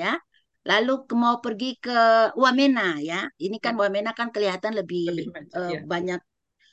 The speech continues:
Speaker 1: eh, pendidikan di sana. Bagaimana dia bawa apa? Ijazah apa? Ini siapa yang tulis dia punya ijazah? Nah, ini bagaimana kita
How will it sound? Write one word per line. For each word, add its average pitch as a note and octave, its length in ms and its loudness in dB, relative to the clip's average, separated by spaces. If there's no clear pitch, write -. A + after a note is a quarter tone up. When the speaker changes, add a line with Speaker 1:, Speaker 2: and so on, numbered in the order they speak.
Speaker 1:
eh, E3+ 200 -2
pendidikan F#3 500 -2
di E3+ 120 -6
sana. D#3 200 -4
Bagaimana C4 420 4
dia C#4+ 140 6
bawa A3 200 4
apa? - 160 -8
Ijazah A3+ 420 -2
apa? - 160 -20
Ini C4 140 0
siapa C#4+ 260 4
yang A#3+ 100 2
tulis G3+ 300 4
dia A#3+ 160 -10
punya G3 320 -12
ijazah? E3+ 500 -6
Nah, B3+ 80 2
ini E4+ 320 4
bagaimana B3+ 480 0
kita D4+ 240 0